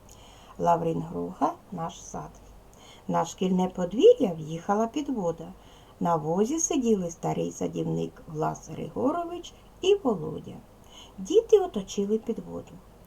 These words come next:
«Раз ви таке діло хороше задумали, — сказав дід Влас, — я вам найкращих саджанців смородини та агрусу привіз. Зараз ми їх прикопаємо,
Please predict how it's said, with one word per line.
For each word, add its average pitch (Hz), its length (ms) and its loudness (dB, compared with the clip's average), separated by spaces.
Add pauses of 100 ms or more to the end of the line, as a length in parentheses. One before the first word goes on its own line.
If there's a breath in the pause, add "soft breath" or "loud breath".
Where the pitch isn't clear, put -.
(920 loud breath)
«Раз 233 300 6
ви 233 120 4
таке 226 320 4
діло 240 600 2
хороше 320 440 2
задумали, — 196 600 2
сказав 180 440 -4
дід 170 200 -6
Влас, — 165 440 -8 (140)
я 175 280 4
вам 269 320 4
найкращих 294 840 0
саджанців 185 880 -2
смородини 180 840 2
та 208 200 0
агрусу 180 560 -4
привіз. - 440 -10 (480 loud breath)
Зараз 165 500 -4
ми 233 180 2
їх 254 220 2
прикопаємо, 208 840 -2